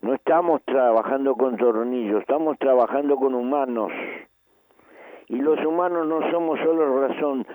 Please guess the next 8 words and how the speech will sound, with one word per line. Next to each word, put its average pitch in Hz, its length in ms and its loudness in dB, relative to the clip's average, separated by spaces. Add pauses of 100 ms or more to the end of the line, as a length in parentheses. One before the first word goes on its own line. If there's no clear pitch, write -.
(260)
somos 135 220 -2
un 131 160 -2
conjunto 127 640 0
de 123 60 2
emociones 120 580 -2
que 107 180 -2
son 131 160 -2
determinantes. 113 1120 -2